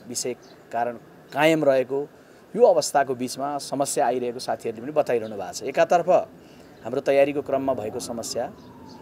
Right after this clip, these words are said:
अर्कोतर्फ जिल्लामा कोरोनाको जे वास्तविकता छ त्यो तथ्य। त्यसैले आजको बैठकले साउन बाह्र गते सुरु हुने भनेर निर्धारित गरिएको वडा तहको अधिवेशनलाई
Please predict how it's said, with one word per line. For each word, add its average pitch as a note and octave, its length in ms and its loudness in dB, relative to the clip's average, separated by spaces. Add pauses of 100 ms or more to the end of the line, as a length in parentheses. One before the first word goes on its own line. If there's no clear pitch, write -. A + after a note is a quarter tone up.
(120)
अर्कोतर्फ F3+ 580 6
जिल्लामा C#3+ 380 2
कोरोनाको C3 540 -4 (800)
जे C#3 140 -4
वास्तविकता B2 640 0
छ - 100 -8
त्यो D3 220 -8
तथ्य। G#2 440 -6 (800)
त्यसैले F#3 320 2
आजको F#3+ 640 4
बैठकले E3+ 800 0
साउन E3 420 -2
बाह्र C3+ 280 4
गते F#3 440 0 (420)
सुरु E3 360 0
हुने D3+ 300 0
भनेर A#2+ 340 -4
निर्धारित C3 500 0
गरिएको A#2 480 -2 (1600)
वडा F3 180 10
तहको D#3+ 320 4
अधिवेशनलाई B2+ 680 -2